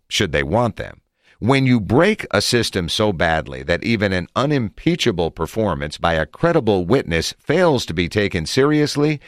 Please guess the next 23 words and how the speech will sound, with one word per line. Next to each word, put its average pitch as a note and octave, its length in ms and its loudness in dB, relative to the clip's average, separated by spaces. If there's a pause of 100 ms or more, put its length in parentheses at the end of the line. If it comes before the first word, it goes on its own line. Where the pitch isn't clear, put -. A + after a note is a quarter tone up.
(200)
you E3+ 240 0
play A2+ 360 0
an G2 140 -2
extremely C3 640 0
dangerous F#2 720 -2
game. F#2 480 -2 (560)
A A#2 40 4
small A3+ 380 4
number G2 340 2
of D#2+ 100 -2
senators E2 600 -2
may F#2 180 0
have F2+ 160 0
been F2 140 -2
able D2+ 240 -4
to F2+ 120 -6
force G2+ 400 -2
a - 120 -6
delay G#2 420 0
in D#2 120 -2
the C#2+ 60 -6
confirmation F2 760 -2
vote, D2+ 320 -2